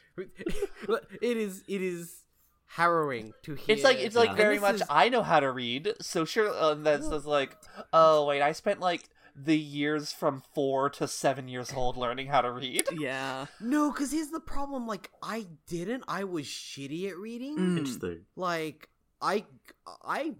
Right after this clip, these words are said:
Speaker 1: I'm fairly certain I really couldn't read until, like, I don't know, uh, let's say third or fourth grade?
Speaker 4: Oh.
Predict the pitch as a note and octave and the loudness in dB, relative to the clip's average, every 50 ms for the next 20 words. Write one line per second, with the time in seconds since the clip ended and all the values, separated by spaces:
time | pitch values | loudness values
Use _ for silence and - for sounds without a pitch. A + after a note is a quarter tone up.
0 | - - - D3+ G3+ C4+ D4 - D#3+ D#3+ F3 F#3+ F#3+ F#3+ - - G#3+ A#3 G#3+ A3+ | -16 -12 -8 -8 -6 -6 -6 -6 -6 -6 -4 -4 -6 -6 -6 -8 -10 -10 -12 -14
1 | A#3+ B3+ C4 A#3+ G3 F#3+ A3+ C4+ D#4 F4+ F#4 - - - A4+ B4+ A#4 - C#3+ D3 | -12 -10 -10 -8 -8 -10 -10 -8 -8 -8 -8 -8 -6 -6 -4 -4 -4 -6 -8 -10
2 | D3 D3+ D3 D3+ D#3 D#3+ D3+ F#3+ F#3+ F3+ E3+ E3+ E3 D#3 B2+ - _ _ _ B2+ | -10 -8 -8 -8 -10 -10 -8 -8 -8 -8 -6 -6 -8 -8 -10 -14 _ _ _ -6
3 | D#3 F3+ D#3+ C#3 C3 G2 G#2+ A2+ A#2 B2 C3 C3 C3 C3 C3 C3+ - - B2 B2 | -6 -4 -4 -6 -6 -8 -8 -10 -8 -8 -8 -8 -8 -8 -8 -10 -10 -8 -8 -8
4 | B2 A#2+ A#2+ B2 B2+ - - - A#3+ C4+ B3+ - _ - - - - F#3 E3+ E3 | -6 -6 -6 -8 -8 -10 -12 -12 -12 -12 -12 -12 _ -16 -14 -10 -10 -8 -6 -6
5 | D#3 D#3 D3+ D3 D3 C#3 C#3 C3 - _ _ _ _ _ _ _ _ _ _ _ | -6 -6 -8 -8 -10 -12 -14 -16 -18 _ _ _ _ _ _ _ _ _ _ _
6 | _ _ _ _ _ _ _ _ _ _ _ _ _ _ B2+ C3+ C#3+ D#3 F#3 A3 | _ _ _ _ _ _ _ _ _ _ _ _ _ _ -10 -8 -6 -6 -4 -4
7 | B3 C4 C#4+ C4+ - D4+ D#4 E4+ - - F#4 G4 G#4+ A4 A#4 - D#3 - D#4+ G#4 | -4 -6 -8 -8 -8 -8 -8 -6 -6 -8 -8 -6 -6 -6 -6 -4 -6 -6 -6 -8
8 | F#4 D#3 A#3+ - | -10 -12 -12 -14